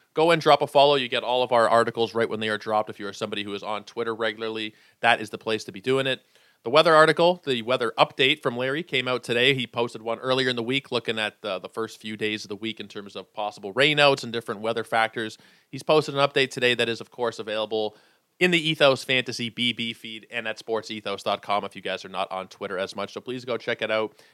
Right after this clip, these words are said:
and show some support for what we got going on over there. The guys have been working incredibly hard. We've been putting out daily pickup pieces. We got some buy low, sell high articles, two-star pitcher articles, everything, uh, that we are planning, that we had planned, uh, before the season is coming to fruition now.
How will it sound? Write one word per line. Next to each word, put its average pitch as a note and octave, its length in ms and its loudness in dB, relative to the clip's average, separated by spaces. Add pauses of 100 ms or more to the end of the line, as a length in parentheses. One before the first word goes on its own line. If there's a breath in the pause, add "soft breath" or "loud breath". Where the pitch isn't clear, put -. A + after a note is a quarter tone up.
and G#2 180 -8
show A2+ 140 -2
some G#2+ 140 -10
support G#2 400 -8
for G#2+ 100 -8
what G#2 100 -6
we G2+ 100 -12
got F#2+ 200 -6
going G2+ 240 -6
on F#2+ 180 -6
over G2 160 -8
there. F#2+ 140 -8
The F#2+ 80 -10
guys G#2+ 300 0
have A2 80 -12
been G#2 120 -10
working G#2 380 -8 (220 soft breath)
incredibly C3 560 0
hard. A#2 380 2 (220 soft breath)
We've G2 60 -16
been G#2+ 80 -16
putting G#2+ 240 -12
out G#2 160 -8
daily A2+ 240 0
pickup A#2 380 -2
pieces. A2 480 -8 (220 soft breath)
We G#2 60 -20
got G#2+ 160 -6
some G2 120 -16
buy G#2+ 180 2
low, A2 140 0
sell G#2 260 -2
high G#2+ 200 0
articles, G#2+ 380 -2
two-star G2+ 360 -10
pitcher G#2 320 -14
articles, G2 380 -8
everything, C3 540 0 (280 soft breath)
uh, G#2 160 2
that G#2 120 -6
we G#2+ 140 -2
are G2+ 300 0 (160)
planning, D3 420 0
that A2+ 100 0
we G#2 100 -6
had A#2+ 180 -2
planned, G2 500 -4
uh, F#2+ 80 -6
before A2 300 -2
the G#2+ 60 -4
season G#2+ 300 -10
is F#2+ 120 -14
coming A2+ 160 -8
to G#2 80 -8
fruition G#2 420 -6
now. F#2+ 280 -6